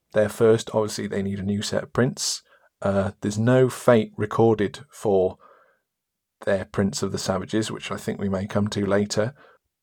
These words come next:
Barbados, they aired the story before the Australian repeat screenings had finished, so Barbados need their own set of prints, and it's, it's very likely that they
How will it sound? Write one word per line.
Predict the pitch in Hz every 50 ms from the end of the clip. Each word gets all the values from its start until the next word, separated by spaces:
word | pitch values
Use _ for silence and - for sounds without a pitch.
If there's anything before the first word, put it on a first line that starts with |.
| _ _ _ -
Barbados, | 113 110 107 110 - - 135 139 143 143 131 107 95 95 110 - - - - - - - - _ _ _ _ _ _ _ _ _ _ _ _ _ _ - - -
they | 110 117 123 139 143 143 143 143 139 - - _
aired | - 117 113 110 113 110 107 104 - - - _ _ _ _ _ _ _ _
the | - 113
story | - - - 120 107 104 101 95 95 98 98 - -
before | - - - - - - 151 143 139 117 104 98 107 107 - - - - - - _ _
the | - 107
Australian | 101 98 - - - - 120 113 117 117 113 113 107 104 104 104
repeat | 104 104 107 - 123 123 123 - - -
screenings | - - - 104 92 92 95 95 101 104
had | - 98 -
finished, | - - 104 104 110 139 - - - - - _ _
so | - - 104 98
Barbados | 95 95 98 98 104 - 110 113 110 104 98 98 - -
need | 107 101 98 95 95 - - _ _ _ -
their | - 104 101
own | 98 101 98 104
set | - - 104 104 -
of | - - -
prints, | - 117 139 - - - - - - - _ _ _ _ _ _ -
and | - 95 101
it's, | 101 - - - - - _ _ _ _ _ -
it's | -
very | - 123 117 110 110
likely | 110 113 120 127 131 131 - - - - 117 110
that | 104 107 98 - - _
they | - 104 98 98 98 98 -